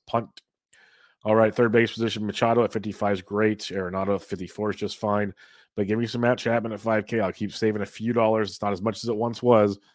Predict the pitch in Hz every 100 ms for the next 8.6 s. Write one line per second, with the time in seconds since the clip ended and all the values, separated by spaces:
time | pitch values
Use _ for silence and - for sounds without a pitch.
0 | _ _ - 107 104 117 104 - 107 104
1 | 101 98 95 98 98 92 - 95 - -
2 | 110 113 113 107 - _ _ _ - 92
3 | 92 110 - 98 95 98 107 98 - 104
4 | 101 - 92 92 98 87 92 98 98 98
5 | 90 92 98 101 101 101 104 101 98 _
6 | _ _ _ _ _ - 98 95 113 120
7 | 117 110 104 117 107 98 107 - 101 -
8 | 101 95 92 90 -